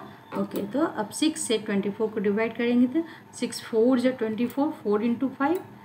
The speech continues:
twenty। ओके, plus three times में three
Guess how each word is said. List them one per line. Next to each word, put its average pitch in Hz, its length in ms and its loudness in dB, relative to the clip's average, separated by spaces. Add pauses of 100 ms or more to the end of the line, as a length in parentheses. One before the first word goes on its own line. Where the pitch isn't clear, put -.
(380)
twenty। 170 500 2 (320)
ओके, 320 220 -2 (400)
plus - 340 -10 (2500)
three 208 140 -4
times 240 400 2
में 370 160 6 (1040)
three 262 240 6